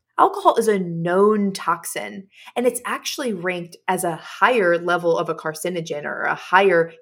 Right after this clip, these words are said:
cancer-causing chemical than aspartame is. So a group one carcinogen is, like,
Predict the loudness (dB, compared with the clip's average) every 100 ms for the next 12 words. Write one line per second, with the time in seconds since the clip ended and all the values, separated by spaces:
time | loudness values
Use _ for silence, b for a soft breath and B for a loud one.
0 | -6 -4 -2 -6 -2 -2 -2 -4 -10 -12
1 | -10 -6 -2 -2 -2 B B _ 0 2
2 | 0 -6 _ _ -6 -4 -6 -8 -6 -10
3 | -8 -10 -10 -10 -10 -12 _ _ b b
4 | b 0 4 6 6 4 -2 _ _ _
5 | _ _ _ -4 -2 -4 -6 -4 -4 -6
6 | -4 0 0 -2 -6 -6 -6 -4 -6 -4
7 | -6 -6 -10 -10 -10 -4 -4 -2 -6 -4
8 | -6 -8